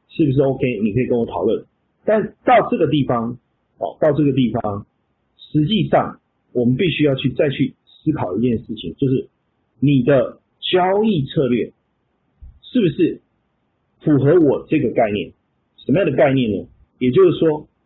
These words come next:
你做，做的期间，你做的这个交易策略的次数够不够多？你的样本数够不够多？或者是你透过理论的分析值，你可以得到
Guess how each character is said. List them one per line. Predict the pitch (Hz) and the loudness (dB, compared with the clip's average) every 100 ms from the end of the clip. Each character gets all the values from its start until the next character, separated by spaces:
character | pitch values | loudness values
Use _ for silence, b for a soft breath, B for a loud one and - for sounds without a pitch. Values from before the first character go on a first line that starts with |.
| _ _ _ _ _ _ _ _ _ _ _ _ _ _ _ _ - | _ _ _ _ _ _ _ _ _ _ _ _ _ _ _ _ -4
你 | 143 | -2
做， | 139 254 180 - - _ _ _ _ _ _ | 0 2 2 0 -10 _ _ _ _ _ _
做 | - 233 | -2 2
的 | 156 117 | 2 0
期 | - 135 | -4 -2
间， | 131 160 160 - | 0 -2 -2 -2
你 | 135 | -2
做 | 127 214 143 | 2 2 2
的 | 139 _ _ | -2 _ _
这 | 233 | 0
个 | 175 | 2
交 | 156 156 | 2 2
易 | 151 | 0
策 | 165 | 0
略 | 147 127 123 | 2 2 0
的 | |
次 | - 196 | -2 -2
数 | 147 151 | 2 2
够 | 127 120 | 2 0
不 | |
够 | 107 110 101 | 0 -2 0
多？ | 95 90 _ _ _ _ _ _ _ _ _ _ _ _ | -2 -4 _ _ _ _ _ _ _ _ _ _ _ _
你 | 123 | 0
的 | 127 | 2
样 | 143 208 139 | 4 2 2
本 | 110 | 2
数 | - 127 | 2 0
够 | 123 | 2
不 | 110 | 0
够 | 107 | 0
多？ | 107 101 - | 0 -2 -6
或 | - 240 156 | -2 0 2
者 | 123 | 0
是 | 98 143 101 | 0 0 0
你 | 104 107 | 0 -2
透 | - 202 147 | 2 2 2
过 | 156 160 117 - _ _ | 4 4 2 -2 _ _
理 | 123 123 | 0 2
论 | 143 175 | 4 4
的 | 131 | 2
分 | - 147 139 | 2 0 2
析 | 147 139 | 0 0
值， | - 95 - _ _ | -2 -6 -8 _ _
你 | 120 113 | 0 0
可 | 127 160 | 2 0
以 | 135 | 2
得 | 117 117 | -2 2
到 | 165 110 - | 2 2 -4